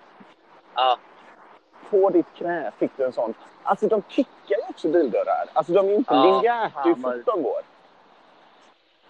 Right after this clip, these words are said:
Speaker 2: När man kommer, när man har tryckt några decimeter,
Speaker 1: Men är
Speaker 2: då
Speaker 1: inte detta,
Speaker 2: kör det ju
Speaker 1: återigen, med
Speaker 2: själv,
Speaker 1: den här
Speaker 2: liksom.
Speaker 1: bilden, är inte det här,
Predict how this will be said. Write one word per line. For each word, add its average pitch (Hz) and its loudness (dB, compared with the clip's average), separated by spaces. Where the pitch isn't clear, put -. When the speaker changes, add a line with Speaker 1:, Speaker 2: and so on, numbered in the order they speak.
Speaker 2:
När 175 -2
man 180 -2
kommer, 196 0
när 185 -6
man 190 -6
har 185 -6
tryckt - -12
några 208 -8
decimeter, 151 -6
Speaker 1:
Men 240 0
är 247 -2
Speaker 2:
då 269 2
Speaker 1:
inte 262 0
detta, 233 0
Speaker 2:
kör - 2
det 175 2
ju 170 2
Speaker 1:
återigen, 165 -2
med 151 -2
Speaker 2:
själv, 151 -8
Speaker 1:
den 156 -6
här 151 -4
Speaker 2:
liksom. 139 -8
Speaker 1:
bilden, 127 -8
är 214 -8
inte 247 -8
det 233 -4
här, 196 -4